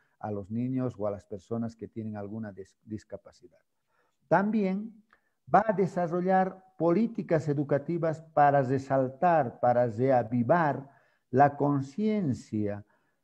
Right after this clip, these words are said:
crítica e identidad cultural, aquellas comunidades a las cuales no acceden la educación. Para eso va a organizar equipos móviles para que vayan a dar trabajo en todos aquellos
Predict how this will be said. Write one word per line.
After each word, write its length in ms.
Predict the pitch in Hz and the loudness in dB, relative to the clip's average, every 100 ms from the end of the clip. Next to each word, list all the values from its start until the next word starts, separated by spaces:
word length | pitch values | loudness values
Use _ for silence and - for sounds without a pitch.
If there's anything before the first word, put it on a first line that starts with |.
| _ | _
crítica 600 | - 185 214 151 143 131 | 0 2 2 0 -4 0
e 20 | 117 | 0
identidad 720 | 120 113 - 120 131 139 - | 2 0 -2 0 2 0 -4
cultural, 720 | 113 107 107 113 143 170 - _ | -6 -6 -6 -4 -4 -4 -10 _
aquellas 520 | 131 131 180 180 170 | -6 -2 0 0 -2
comunidades 720 | - 151 147 147 147 165 160 135 | -2 -2 0 -2 -2 -2 -2 -2
a 80 | |
las 180 | 139 131 | -2 -2
cuales 380 | - 151 151 131 | -2 2 2 2
no 180 | 135 139 | 2 2
acceden 640 | 127 - - 190 147 110 | 0 -4 -2 0 0 -2
la 60 | 104 | -2
educación. 640 | 98 101 98 - 95 98 _ _ _ _ - | -4 -8 -14 -12 -14 -14 _ _ _ _ -2
Para 180 | 117 131 | 4 4
eso 220 | 131 135 | 4 6
va 100 | 139 | 6
a 40 | |
organizar 720 | 135 127 123 120 - 143 147 147 _ _ _ | 6 2 0 -4 0 0 0 -4 _ _ _
equipos 640 | 127 120 170 160 143 127 | -2 -2 -4 0 0 0
móviles 640 | 123 151 185 139 113 113 - | 0 2 4 4 2 0 -2
para 220 | 120 113 | 0 0
que 160 | - 120 | 0 2
vayan 280 | 135 135 | 4 4
a 80 | 127 | 2
dar 220 | 123 139 - _ _ _ _ | 0 -2 -6 _ _ _ _
trabajo 680 | 139 143 160 156 - 170 - _ _ _ - | 2 4 4 4 0 -8 -10 _ _ _ -2
en 240 | 139 131 | 0 0
todos 360 | 175 185 160 131 | 0 0 -2 -4
aquellos 720 | 123 135 131 131 - - | -2 0 0 -2 -6 -18